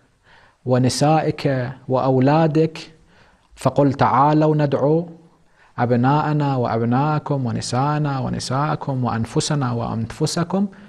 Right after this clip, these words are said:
ثم نبتهل فنجعل لعنة الله على الكاذبين".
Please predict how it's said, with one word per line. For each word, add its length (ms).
ثم 400
نبتهل 760
فنجعل 680
لعنة 400
الله 320
على 200
الكاذبين". 840